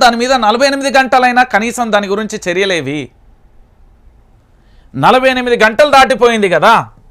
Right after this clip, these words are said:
ఆ? పాలమూరులో ఆగని అరాచకాలు, మరో బీఆర్ఎస్ నేతపై దాడి. ఓరి దేవుడా, పాలమూరు కాంగ్రెస్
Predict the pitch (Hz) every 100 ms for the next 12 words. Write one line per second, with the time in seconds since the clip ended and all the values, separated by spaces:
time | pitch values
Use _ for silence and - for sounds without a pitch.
0 | - _ _ _ _ _ _ _ _ _
1 | _ 139 208 - _ _ _ _ _ _
2 | _ _ - - - _ - _ _ _
3 | _ _ 147 240 262 254 247 254 226 240
4 | 233 254 240 214 170 226 240 254 214 156
5 | 151 202 240 196 247 254 226 233 240 233
6 | 233 208 180 135 120 143 165 160 147 151
7 | 143 135 120 - _ _ _ 160 220 226
8 | 214 208 220 226